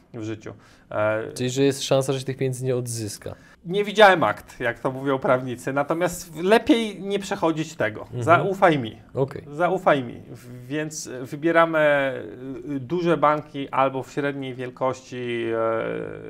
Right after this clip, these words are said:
Speaker 1: e, ale to tam też już bywa
Speaker 2: Mhm.
Speaker 1: różnie. E,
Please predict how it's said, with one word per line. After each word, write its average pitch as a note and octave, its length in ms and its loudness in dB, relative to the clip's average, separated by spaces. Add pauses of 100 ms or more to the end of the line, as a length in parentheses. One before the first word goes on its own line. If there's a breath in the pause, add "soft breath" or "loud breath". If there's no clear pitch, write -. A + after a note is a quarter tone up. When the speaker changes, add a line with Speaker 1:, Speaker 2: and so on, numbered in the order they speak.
Speaker 1:
e, G#2+ 40 -14
ale A#2+ 220 2
to B2 100 -8
tam A#2+ 220 -4
też A2+ 260 -10
już A#2 100 -12
bywa A2 520 0
Speaker 2:
Mhm. A2+ 180 -2
Speaker 1:
różnie. A2+ 500 -2 (520 loud breath)
E, G#2 840 -4